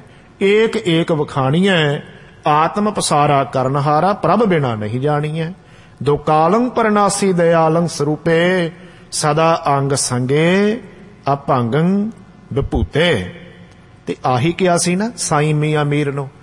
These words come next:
ਗੁਰੂ ਅਰਜਨ ਮਹਾਰਾਜ ਨੇ। ਸਾਈਂ ਕਹਿੰਦਾ, "ਪਾਤਸ਼ਾਹ ਵੀ ਤੁਹਾਡੇ ਨਾਲ ਹੁਣ ਕੋਈ ਨਹੀਂ।"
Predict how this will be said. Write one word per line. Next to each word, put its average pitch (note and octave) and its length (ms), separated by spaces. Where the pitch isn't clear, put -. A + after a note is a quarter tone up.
ਗੁਰੂ C3+ 160
ਅਰਜਨ C3+ 300
ਮਹਾਰਾਜ B2 460
ਨੇ। A#2 180
ਸਾਈਂ D3 400
ਕਹਿੰਦਾ, E3+ 380
"ਪਾਤਸ਼ਾਹ C#3+ 640
ਵੀ G3+ 100
ਤੁਹਾਡੇ D3+ 360
ਨਾਲ C3 720
ਹੁਣ E3 180
ਕੋਈ F#3+ 380
ਨਹੀਂ।" D#3+ 220